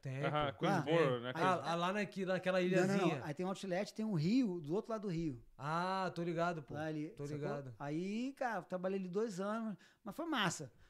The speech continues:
Speaker 3: Foi
Speaker 1: Maneiro.
Speaker 3: massa porque, pô, aqui, cara, quando você vem morar aqui, cara, se você tiver um landlord, landlord é a pessoa que aluga a casa pra
Speaker 1: Sim.
Speaker 3: você.
Speaker 2: Uhum.
Speaker 3: Sangue bom, pô.
Speaker 1: É outro bagulho,
Speaker 3: É.
Speaker 1: é.
Speaker 2: Facilita a vida
Speaker 3: E eles
Speaker 2: bastante.
Speaker 3: tinham um quintalzão, assim, que eles não usavam quase, cara. Um gramadão, assim.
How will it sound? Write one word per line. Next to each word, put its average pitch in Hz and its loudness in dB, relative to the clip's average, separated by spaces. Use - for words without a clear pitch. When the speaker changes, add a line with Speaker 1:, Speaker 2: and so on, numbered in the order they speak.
Speaker 3:
Foi 131 -14
Speaker 1:
Maneiro. 220 -2
Speaker 3:
massa 247 -2
porque, 220 -2
pô, 156 -4
aqui, 196 -4
cara, 135 -2
quando 170 -6
você - -4
vem 185 -4
morar 160 2
aqui, 139 0
cara, 117 -8
se 135 -12
você 135 -4
tiver 170 -2
um 160 2
landlord, 139 0
landlord 156 0
é - -2
a 165 -4
pessoa 160 -6
que 175 -8
aluga 156 -2
a - -4
casa 139 -6
pra 170 -10
Speaker 1:
Sim. 160 -6
Speaker 3:
você. 123 -4
Speaker 2:
Uhum. 127 -10
Speaker 3:
Sangue 175 -2
bom, 139 -2
pô. 160 -6
Speaker 1:
É 135 -6
outro 139 -6
bagulho, 139 -4
Speaker 3:
É. 156 2
Speaker 1:
é. - 2
Speaker 2:
Facilita 143 0
a 123 -2
vida 117 -4
Speaker 3:
E - 2
eles 220 4
Speaker 2:
bastante. - -4
Speaker 3:
tinham 220 0
um - -4
quintalzão, 180 -2
assim, 190 -2
que 196 -4
eles 160 -2
não 190 -4
usavam 151 -4
quase, 120 -8
cara. 117 -10
Um 120 -8
gramadão, 143 -2
assim. 117 -10